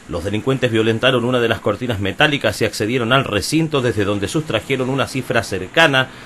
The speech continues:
a los cincuenta mil pesos desde una de las cajas. Se estima que los responsables de perpetrar el robo tuvieron poco tiempo para perpetrar el delito, ya que apenas alcanzaron a violentar a la caja registradora y escapar con un exiguo botín.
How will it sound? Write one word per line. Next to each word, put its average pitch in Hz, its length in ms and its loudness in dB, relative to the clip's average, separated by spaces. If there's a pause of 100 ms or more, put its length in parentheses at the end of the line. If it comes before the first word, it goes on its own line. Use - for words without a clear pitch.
(120)
a - 120 4
los 156 160 2
cincuenta 131 440 2
mil 131 200 2
pesos 147 440 2
desde 131 220 4
una 104 200 0
de 76 100 -6
las 82 160 -6
cajas. - 600 2 (880)
Se 190 120 2
estima 165 280 4
que 151 120 4
los 139 120 8
responsables 135 600 4
de 131 80 4
perpetrar 123 560 4
el 117 120 6
robo 120 300 4
tuvieron 117 360 4
poco - 280 0
tiempo 117 320 2
para 110 240 4
perpetrar 104 540 2
el 107 100 2
delito, 156 380 2
ya 147 180 2
que 143 80 2
apenas 151 460 2
alcanzaron 131 500 2
a 117 60 4
violentar 113 420 4
a 139 60 6
la 120 120 2
caja 123 300 2
registradora 107 800 2
y 170 100 0
escapar 135 440 2
con 135 160 -2
un 165 100 0
exiguo 80 480 -4
botín. 98 460 2